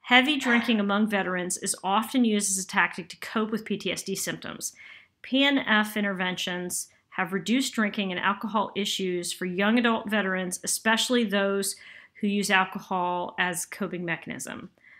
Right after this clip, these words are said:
So, um, alcohol-related issues, like, what does that mean? Um, again, I might just delete that and say, really, it's reduced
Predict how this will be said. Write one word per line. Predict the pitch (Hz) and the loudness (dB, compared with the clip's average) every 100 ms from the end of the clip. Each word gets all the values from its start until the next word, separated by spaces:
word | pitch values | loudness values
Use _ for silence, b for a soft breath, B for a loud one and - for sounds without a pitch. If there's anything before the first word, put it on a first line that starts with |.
| b | b
So, | - - - 214 208 202 202 - | -10 -6 2 2 4 2 0 -2
um, | 208 202 196 196 180 _ - - | 0 2 2 0 -6 _ -18 4
alcohol-related | 233 254 240 233 233 208 190 - - | 6 6 4 4 4 2 0 -6 0
issues, | 294 320 - 320 311 302 285 | 2 4 4 4 4 0 -2
like, | 196 - | -4 -2
what | 214 | 2
does | 233 | 4
that | 220 - 214 | 4 2 2
mean? | 214 208 208 202 B B B B 196 | 4 4 4 2 B B B B -2
Um, | 196 196 196 196 196 175 _ _ _ _ _ _ | 2 2 2 0 -2 -6 _ _ _ _ _ _
again, | 226 180 208 208 | -4 2 4 6
I | 202 208 | 6 6
might | 202 185 - | 4 2 0
just | 208 - | -4 -2
delete | 202 190 214 214 | -2 2 2 2
that | 202 185 185 - B B B _ 208 | 4 6 6 2 B B B _ -2
and | 196 | 2
say, | - 220 190 185 | 2 2 2 0
really, | 190 254 277 220 214 | 0 4 6 6 4
it's | 214 - | 0 0
reduced | 196 170 - 202 196 - - - | 0 0 0 2 2 0 -2 -6